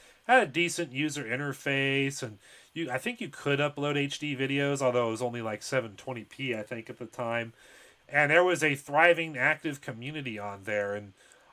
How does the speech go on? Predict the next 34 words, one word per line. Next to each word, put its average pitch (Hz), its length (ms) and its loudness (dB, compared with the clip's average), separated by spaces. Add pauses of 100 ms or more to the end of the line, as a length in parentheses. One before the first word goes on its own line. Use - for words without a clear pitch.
(100)
I 202 200 10
was 277 200 -2
enjoying 196 480 -2
myself 120 560 0
on 123 220 0
VidMe, 120 400 -4
and 117 120 -2
I 123 80 2
thought, 143 320 4
"Wow, 156 280 8
this 131 200 -6
place 147 340 0
has 127 220 2
the - 100 -16
potential 131 640 -6
to 117 240 -10
take 147 300 -6
off." 175 440 0 (720)
Then, 202 140 4
of - 160 -2
course, 190 300 6
they 156 160 2
ended 156 160 2
up 151 100 0
shutting 160 280 -2
down 156 180 0
their 135 120 -2
site 170 380 4
by 131 140 0
the 123 160 -2
end 120 120 -4
of 117 140 -4
that 123 240 6
year. 117 400 -6